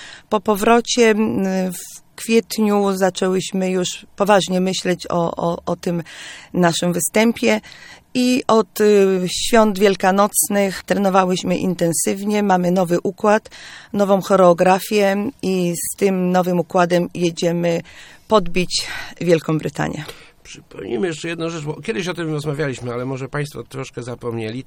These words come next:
Speaker 2: Cheerleading to jest, e, to doping pierwotnie, dopingowanie sportowców przy pomocy pomponów.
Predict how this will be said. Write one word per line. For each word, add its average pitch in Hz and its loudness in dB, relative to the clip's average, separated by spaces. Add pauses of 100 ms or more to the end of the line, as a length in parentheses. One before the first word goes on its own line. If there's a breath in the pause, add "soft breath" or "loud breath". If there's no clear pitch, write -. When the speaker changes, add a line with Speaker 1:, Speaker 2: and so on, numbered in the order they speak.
(160)
Speaker 2:
Cheerleading 151 -6
to - -12
jest, 123 -10
e, 123 -4
to 120 -6
doping 143 -8 (300 soft breath)
pierwotnie, 120 -8 (300 soft breath)
dopingowanie 120 -6 (120)
sportowców 120 -6
przy 107 -16
pomocy 113 -10
pomponów. 110 -8